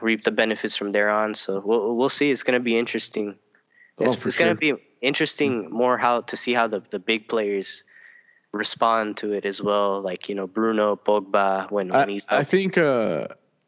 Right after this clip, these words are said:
Speaker 2: I think Bruno don't, wouldn't mind anything like that 'cause he's already a hardworking player as it is. It's not like he,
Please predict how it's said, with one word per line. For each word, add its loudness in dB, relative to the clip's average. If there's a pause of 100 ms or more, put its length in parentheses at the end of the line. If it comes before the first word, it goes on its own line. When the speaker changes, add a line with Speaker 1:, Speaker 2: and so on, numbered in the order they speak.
Speaker 2:
I 2
think 0
Bruno 2 (2250)
don't, 4
wouldn't 4
mind 4
anything 0
like 0
that 2
'cause -2
he's 6
already 4
a 4
hardworking 2
player 2
as 2
it 2
is. 2
It's -8
not 2
like 0
he, -2